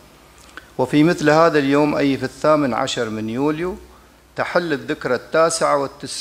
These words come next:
والتسعون على ولادته، حيث أنه قد ولد في العام ألف وتسعمية وثمانتاش. نيلسون مانديلا هو أول رئيس أسود يصل إلى سدة الحكم في جنوب أفريقيا، وذلك في العام أربعة وتسعين،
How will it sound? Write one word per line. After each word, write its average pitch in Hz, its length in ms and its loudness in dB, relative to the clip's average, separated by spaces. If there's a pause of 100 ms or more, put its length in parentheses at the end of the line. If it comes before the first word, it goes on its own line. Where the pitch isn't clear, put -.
(160)
والتسعون 147 760 -6
على 123 240 0
ولادته، 123 840 -2
حيث 127 280 -6
أنه 127 480 -2 (120)
قد 120 160 -2
ولد 120 360 -2
في - 120 -4
العام 120 500 0
ألف 127 300 -6
وتسعمية 110 760 -6
وثمانتاش. 120 840 -4 (680)
نيلسون 170 360 0
مانديلا 156 540 2
هو 147 280 2
أول 165 300 2
رئيس 143 320 -4
أسود 135 380 -4
يصل 135 240 -4
إلى 123 300 -2
سدة 123 380 -6
الحكم 131 340 -6
في 123 60 -6
جنوب 113 340 -4
أفريقيا، 139 520 -4
وذلك 131 420 0
في - 100 -14
العام 117 360 -2
أربعة 104 340 -2
وتسعين، 147 600 -8